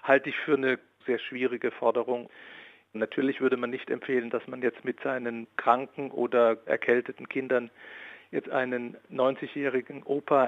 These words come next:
im Altenheim besucht. Also das sollte man vermeiden, natürlich. Aber wenn Großeltern, die ja auch unterschiedlich durchaus alt sein können, wenn die in die Kinderbetreuung mit einbezogen sind und das ein wesentliches Element des Sozialgefüges ist,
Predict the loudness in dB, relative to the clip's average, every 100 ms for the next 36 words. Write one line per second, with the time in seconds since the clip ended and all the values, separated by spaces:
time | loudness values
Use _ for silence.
0 | 2 -4 4 4 4 0 0 0 -2 -4
1 | -4 -4 -4 -2 -2 -4 -4 0 2 2
2 | -4 -4 -4 0 2 2 -2 -8 -6 -6
3 | -6 -6 -2 -2 -2 -8 -10 -6 -4 0
4 | 2 2 0 -2 _ 2 6 6 4 0
5 | 2 2 2 -2 -2 -2 -4 -8 -6 -4
6 | 0 2 4 2 2 -2 -2 0 0 0
7 | -6 -4 -4 -8 -10 -8 -8 -6 -2 -2
8 | -2 -2 -2 -2 -6 -2 -2 -4 -10 -8
9 | -8 -6 -8 -8 -8 -8 -8 -4 -2 -2
10 | -4 -10 -4 -4 -2 -6 -8 -10 -10 0
11 | 2 2 -2 -8 -10 -10 -10